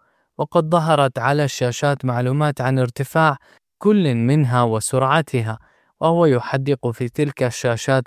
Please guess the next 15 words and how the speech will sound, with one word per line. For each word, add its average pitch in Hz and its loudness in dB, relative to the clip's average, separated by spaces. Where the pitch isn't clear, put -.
من 120 0
وقت 135 -4
لآخر، 127 -2
ويقطع 143 0
الحديث 123 -4
بجملة 123 0
أو 123 -2
جملتين 165 0
أحيانًا 156 -2
تعليقًا 147 0
على 120 2
تلك 170 0
الرحلات. 135 0
وفي 143 -2
زاوية 160 0